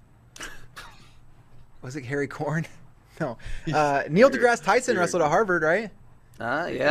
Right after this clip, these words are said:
Speaker 2: go. That's
Speaker 3: That,
Speaker 2: a
Speaker 3: that's
Speaker 2: pretty good,
Speaker 3: probably
Speaker 2: pretty
Speaker 3: the
Speaker 2: solid.
Speaker 3: answer right there. Neil deGrasse Tyson.
Speaker 2: Mm-hmm.
Speaker 1: Ni-, Ni-, Nikomucha Stegi won what it, what was, like, the Elite eighty-eight? Is that the award? Or
Speaker 3: Yeah,
Speaker 1: Elite
Speaker 3: highest G P A or whatever.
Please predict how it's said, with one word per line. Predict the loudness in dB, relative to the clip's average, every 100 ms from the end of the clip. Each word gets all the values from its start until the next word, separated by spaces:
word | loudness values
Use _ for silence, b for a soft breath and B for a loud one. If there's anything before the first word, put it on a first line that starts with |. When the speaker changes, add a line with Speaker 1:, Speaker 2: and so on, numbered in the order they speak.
| 2
Speaker 2:
go. | -2 -18 -20 -18
That's | -4
Speaker 3:
That, | 0 0
Speaker 2:
a |
Speaker 3:
that's |
Speaker 2:
pretty | 0 -2
good, | 4
Speaker 3:
probably | 4 4
Speaker 2:
pretty | 0 0
Speaker 3:
the |
Speaker 2:
solid. | -2
Speaker 3:
answer | -4 -8 -8 -10 -20 -20 -20 -20 -20 -14
right | -10 -10
there. | -6 -8 -8 -14 -14
Neil | -14
deGrasse | -10 -10 -10
Tyson. | -10 -10 -10 -10
Speaker 2:
Mm-hmm. | -12 -12 -14 -20 -20 -20 B B B B -20 -20 -20 -20 -20 b b b b b b -20 -20 -20 -10
Speaker 1:
Ni-, | -4 -2 -2
Ni-, | -4 -6 -6 -6
Nikomucha | -4 -6 -6
Stegi | -2 -2 -2
won | -2 -2 0
what | 2
it, | 2 2
what | 0
was, | 0
like, | -2
the | -2
Elite | -2 -2 -2
eighty-eight? | -4 -4 -6 -6 -8
Is | -10
that | -10
the | -8
award? | -6 -4 -4 -4
Or |
Speaker 3:
Yeah, | -2 -2
Speaker 1:
Elite | -2
Speaker 3:
highest | -2 -2 -4 -8
G | -12
P | -10 -10
A | -10 -8 -10
or |
whatever. | -8 -6 -6